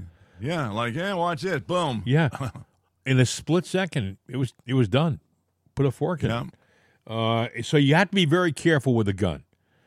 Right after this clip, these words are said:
Speaker 2: Yeah, uh, guns are, they can be a lifesaver.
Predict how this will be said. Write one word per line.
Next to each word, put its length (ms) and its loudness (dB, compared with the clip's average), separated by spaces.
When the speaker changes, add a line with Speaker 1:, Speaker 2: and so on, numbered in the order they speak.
Speaker 2:
Yeah, 340 2
uh, 160 -4
guns 440 2
are, 600 2
they 120 2
can 120 2
be 80 4
a 80 2
lifesaver. 720 2